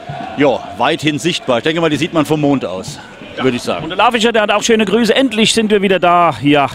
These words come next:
Speaker 2: die Liga geht los. Ich freue mich wie Bolle. Gruß an alle Kickers-Nasen weltweit. Wir werden niemals untergehen und auch das mit den neun Punkten, das kriegen wir zusammen hin. Der T J Baba, der, ja, schreibt, äh, glaube ich, hier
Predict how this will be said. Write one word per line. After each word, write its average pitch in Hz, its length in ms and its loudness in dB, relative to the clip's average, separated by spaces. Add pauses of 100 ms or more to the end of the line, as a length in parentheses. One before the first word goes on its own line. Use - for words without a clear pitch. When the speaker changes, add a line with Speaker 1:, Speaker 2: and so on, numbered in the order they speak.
Speaker 2:
die 139 160 4
Liga 139 280 4
geht 131 200 0
los. 139 220 2
Ich 139 120 -2
freue 175 220 2
mich 180 180 0
wie 165 80 4
Bolle. 156 300 2
Gruß 156 220 -2
an - 80 2
alle 151 120 2
Kickers-Nasen 139 580 0
weltweit. 123 480 0 (320)
Wir 170 220 4
werden 151 240 4
niemals 139 360 2
untergehen 123 400 2
und 127 80 -2
auch 107 120 -2
das 127 180 -4
mit 123 100 -2
den 123 80 2
neun 117 160 0
Punkten, 113 260 0
das 117 180 -2
kriegen 113 240 0
wir 123 160 2
zusammen 117 420 0
hin. 139 220 2 (420)
Der 123 60 -2
T 240 120 2
J 240 160 2
Baba, 233 340 4
der, 208 420 4 (100)
ja, 185 360 4
schreibt, 165 600 0
äh, 185 240 4
glaube 170 320 2
ich, - 80 -4
hier 170 360 4